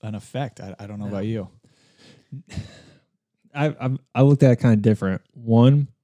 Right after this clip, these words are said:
Speaker 2: I feel like it's made our job a lot harder. 'Cause if you guys don't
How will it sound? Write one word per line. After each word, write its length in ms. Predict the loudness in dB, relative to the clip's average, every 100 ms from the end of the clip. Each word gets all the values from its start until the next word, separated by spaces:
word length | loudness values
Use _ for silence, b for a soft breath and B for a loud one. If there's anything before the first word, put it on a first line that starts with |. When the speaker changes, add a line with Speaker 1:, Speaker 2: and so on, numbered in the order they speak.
| _ _ _ _ _
Speaker 2:
I 100 | -2
feel 160 | 4 4
like 120 | 2
it's 100 | -4
made 160 | -6 -4
our 100 | -4
job 260 | -4 -4
a 20 |
lot 200 | -2 -2
harder. 380 | -2 0 0 -4 -10 _ _ _ _ _ _
'Cause 80 | 0
if 100 | 4
you 60 | 6
guys 120 | 6
don't 240 | 4 2